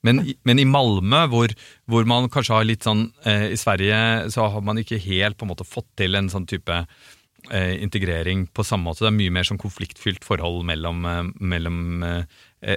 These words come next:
en del muslimske grupper og en del, eh, majoritetssvenske grupper. Der har de vært mye, mye hardere på å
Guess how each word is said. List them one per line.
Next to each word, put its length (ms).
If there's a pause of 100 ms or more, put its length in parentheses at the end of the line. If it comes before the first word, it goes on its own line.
en 120
del 140
muslimske 580
grupper 240
og 40
en 60
del, 320
eh, 520
majoritetssvenske 1120
grupper. 280 (420)
Der 360
har 140
de 80
vært 200
mye, 260 (120)
mye 140
hardere 500
på 420
å 300